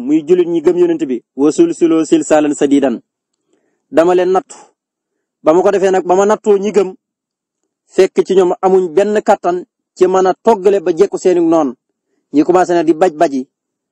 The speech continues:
ànd koog tiit ragal ba mu ko defee Yàlla nag ci laa leeral ki gëm ak ki nga xam ne naafiq la ci lañ xàmmee naafiq yi ak ñi nga xam ne dañoo gëm wa sulsiloo silsaalan sadiidan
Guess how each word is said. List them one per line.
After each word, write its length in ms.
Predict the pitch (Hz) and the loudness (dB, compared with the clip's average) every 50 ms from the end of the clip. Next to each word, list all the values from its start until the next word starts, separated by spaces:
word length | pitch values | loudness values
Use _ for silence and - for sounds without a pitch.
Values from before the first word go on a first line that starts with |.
| _ _ - | _ _ -2
ànd 200 | 156 170 175 170 165 | 0 2 2 0 2
koog 200 | - 180 156 - _ | 2 0 0 0 _
tiit 180 | 185 175 160 175 | -2 -2 0 2
ragal 320 | 165 165 151 151 135 117 - _ _ _ _ _ _ _ _ _ _ _ _ _ | 0 0 0 0 -2 -4 -6 _ _ _ _ _ _ _ _ _ _ _ _ _
ba 120 | 131 143 151 | -2 -2 0
mu 60 | 147 | 2
ko 80 | 180 | 0
defee 180 | 180 175 185 180 | 0 2 2 2
Yàlla 220 | 185 175 170 170 | 2 0 0 -2
nag 60 | 156 - | -4 -2
ci 100 | - 170 | 0 0
laa 160 | 180 180 180 | 0 2 2
leeral 380 | 180 180 175 175 175 170 175 165 - _ | 0 0 0 0 -2 -2 -4 -6 -8 _
ki 100 | 214 208 | -6 -2
gëm 180 | 180 214 196 208 226 - _ _ _ _ _ _ _ _ _ _ - | 0 0 0 -2 -6 -18 _ _ _ _ _ _ _ _ _ _ -2
ak 140 | 165 - | -2 -2
ki 100 | - 170 | 0 0
nga 120 | 170 185 - | 0 0 0
xam 140 | - 170 170 | 0 0 0
ne 100 | 160 156 | 2 2
naafiq 360 | 160 165 156 - 170 165 - | 2 0 0 -2 -4 -4 -2
la 160 | 143 135 117 - _ _ _ _ _ _ _ _ - | -2 -2 -2 -4 _ _ _ _ _ _ _ _ -2
ci 80 | 151 156 | 0 2
lañ 140 | 170 175 165 - | 2 0 0 0
xàmmee 280 | 180 175 170 170 170 165 | 0 0 0 0 0 0
naafiq 380 | 165 175 175 165 - 180 - - | 0 0 0 0 0 -4 -4 0
yi 140 | 165 160 180 - - | 0 0 0 0 -2
ak 100 | 165 156 | -2 0
ñi 120 | 160 160 185 | 0 2 2
nga 100 | 196 190 | 0 0
xam 120 | - 185 | 0 0
ne 100 | 175 175 165 | 0 0 2
dañoo 260 | 160 160 165 165 156 | 2 2 2 0 0
gëm 280 | 139 156 170 151 123 - _ _ _ _ _ _ _ _ _ _ _ _ _ _ | 0 0 0 0 -2 -6 _ _ _ _ _ _ _ _ _ _ _ _ _ _
wa 180 | 135 139 156 156 | 0 0 0 2
sulsiloo 640 | - 196 196 190 180 - - 175 165 170 170 170 | 2 0 0 0 -2 0 0 0 2 2 0 -2
silsaalan 600 | 156 - 185 170 165 - - 165 160 160 160 156 143 | 0 0 0 0 0 0 0 0 0 0 0 -2 -2
sadiidan 480 | - 156 147 147 185 220 208 190 151 | -2 0 0 0 0 2 0 0 -2